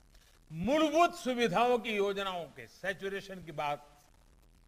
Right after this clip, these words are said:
मैंने लाल किले से कही थी। शत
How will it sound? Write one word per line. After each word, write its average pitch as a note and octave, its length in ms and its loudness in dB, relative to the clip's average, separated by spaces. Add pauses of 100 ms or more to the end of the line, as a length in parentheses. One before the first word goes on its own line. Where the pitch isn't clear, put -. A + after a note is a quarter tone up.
(520)
मैंने C3+ 200 -8
लाल E3 280 2
किले D3 240 -10
से A#2+ 140 -14
कही G2 160 -20
थी। - 60 -20 (1800)
शत A#3 280 4